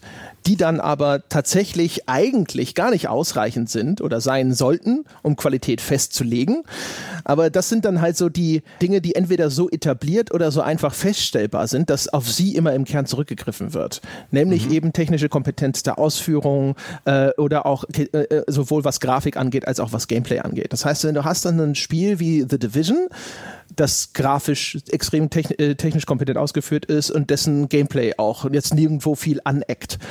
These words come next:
Speaker 1: Ja? Und dann funktioniert es und funktioniert es und funktioniert es und dann kommt es halt überall da rein, weil nämlich all, all die anderen möglichen Qualitätskriterien, die sonst noch existieren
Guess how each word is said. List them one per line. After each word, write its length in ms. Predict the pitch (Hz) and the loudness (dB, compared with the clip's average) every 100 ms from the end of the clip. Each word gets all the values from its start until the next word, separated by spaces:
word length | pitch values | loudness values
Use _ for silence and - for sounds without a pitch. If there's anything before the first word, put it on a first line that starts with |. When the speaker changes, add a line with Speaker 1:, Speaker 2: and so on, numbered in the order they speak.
| 160 143 | -12 -4
Speaker 1:
Ja? 320 | 131 156 - - - 131 | 0 0 -2 -6 -8 0
Und 140 | 151 | 2
dann 80 | 147 | 2
funktioniert 520 | - 135 - 170 240 | 0 -2 0 2 2
es 120 | 220 | 0
und 80 | 151 | -2
funktioniert 400 | 139 113 139 - | -2 -2 0 0
es 120 | 196 | 0
und 100 | 151 | -2
funktioniert 460 | - 147 147 147 180 | -2 -2 0 0 0
es 160 | 175 | 0
und 120 | - 147 | 0 0
dann 160 | 151 | -2
kommt 360 | - 175 196 190 | -2 -2 0 0
es 160 | 175 | 0
halt 180 | 160 156 | 0 0
überall 540 | - 185 190 - 151 147 | 0 0 0 2 0 2
da 120 | 135 | 0
rein, 360 | 135 123 135 | 0 0 0
weil 160 | 139 147 | 2 2
nämlich 320 | 151 156 - - - | 2 0 -4 -10 -4
all, 260 | 147 143 - | -2 0 -2
all 180 | - 202 | 0 0
die 200 | 196 - | 0 0
anderen 500 | 185 277 285 240 214 | 2 4 2 2 2
möglichen 480 | 190 185 180 175 170 | 2 2 0 0 -2
Qualitätskriterien, 1200 | - 156 151 165 170 - - - 143 131 127 127 | 0 -2 0 0 0 -2 -4 -2 0 0 0 0
die 140 | 143 | 0
sonst 320 | 127 175 - | 2 2 0
noch 160 | - - | -2 -2
existieren 760 | - - - - - 127 110 | -4 -6 -6 -6 -4 -2 -2